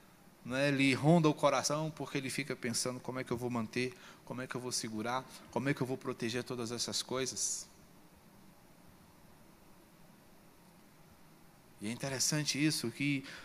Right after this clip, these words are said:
muitas vezes nós vivemos razoavelmente tranquilos, ainda, embora que satisfeitos com algo que nós tenhamos, mas tão logo a gente consiga algo melhor, você já fica perturbado, "Tenho que fazer um seguro, tenho que arrumar uma tranca melhor, um alarme,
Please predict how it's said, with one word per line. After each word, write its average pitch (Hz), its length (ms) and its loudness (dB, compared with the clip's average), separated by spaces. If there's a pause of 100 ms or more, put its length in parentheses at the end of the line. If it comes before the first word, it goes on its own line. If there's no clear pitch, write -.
(100)
muitas 123 260 2
vezes 147 180 8
nós 147 160 4
vivemos 139 680 4 (340)
razoavelmente 147 760 8
tranquilos, 143 600 6
ainda, 160 260 8 (220)
embora 151 320 10
que 135 100 0
satisfeitos - 840 0 (280)
com 151 140 6
algo 160 200 10
que 160 100 0
nós 151 220 0
tenhamos, 156 440 2
mas 151 260 2
tão 190 180 8
logo 196 200 12
a 175 60 12
gente 180 160 8
consiga 175 360 6
algo 170 160 10
melhor, 160 640 8
você 170 240 6
já 175 160 8
fica 196 280 4
perturbado, 160 680 6
"Tenho 185 180 0
que - 60 -6
fazer 165 180 4
um 170 80 2
seguro, 147 460 0 (760)
tenho 190 140 6
que 196 80 8
arrumar 170 180 8
uma 175 140 10
tranca 165 300 6
melhor, 160 360 8
um 165 120 4
alarme, 156 440 6